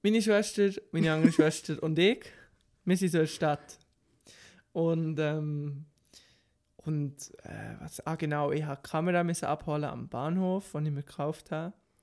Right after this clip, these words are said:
Speaker 1: Mega coole
Speaker 2: Mhm.
Speaker 1: Polaroid-Kamera. Ähm, ein Alti.
Speaker 2: Geil.
Speaker 1: Und meine Schwestern haben dann so ein Frozen Joghurt gegessen.
Speaker 2: Mhm.
Speaker 1: Und,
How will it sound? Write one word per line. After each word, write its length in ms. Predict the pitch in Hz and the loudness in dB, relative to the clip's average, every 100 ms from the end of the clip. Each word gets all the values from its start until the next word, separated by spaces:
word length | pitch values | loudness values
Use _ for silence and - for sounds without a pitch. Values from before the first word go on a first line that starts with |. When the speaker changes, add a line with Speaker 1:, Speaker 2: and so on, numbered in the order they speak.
| _ | _
Speaker 1:
Mega 200 | - 170 | -4 -4
coole 340 | 180 - 175 165 | -4 -2 0 0
Speaker 2:
Mhm. 100 | 202 | 0
Speaker 1:
Polaroid-Kamera. 1000 | 156 160 160 160 160 - 160 160 160 180 _ _ _ - - _ _ _ _ | 0 0 0 -2 -4 -8 -4 -2 -4 -6 _ _ _ -20 -20 _ _ _ _
Ähm, 560 | 156 156 156 151 151 135 | 0 0 0 -2 -4 -6
ein 100 | - 135 | -6 -2
Alti. 520 | 135 160 170 185 196 - _ - - - | 2 0 0 -4 -4 -8 _ -20 -20 -12
Speaker 2:
Geil. 280 | 196 180 190 202 | -6 -4 -4 0
Speaker 1:
Und 560 | 165 160 156 151 - | 0 0 -2 -8 -6
meine 360 | 170 170 170 165 | -2 2 2 0
Schwestern 540 | - 151 - 151 160 | -2 -4 -4 -2 0
haben 240 | 151 143 147 156 156 | 0 -2 -2 -4 -2
dann 180 | 151 - _ _ | -4 -6 _ _
so 160 | 151 160 | -10 -8
ein 60 | 151 | -8
Frozen 400 | - 160 156 151 | -6 -6 -4 -4
Joghurt 420 | 156 202 208 - | -4 -4 -6 -4
gegessen. 400 | 170 185 214 220 - | -6 -4 -6 -8 -6
Speaker 2:
Mhm. 260 | 208 208 254 - _ _ _ _ _ _ _ 190 180 156 - | -4 -2 -2 -6 _ _ _ _ _ _ _ 0 0 -2 -4
Speaker 1:
Und, 600 | 160 156 156 151 - | -4 -2 -4 -6 -12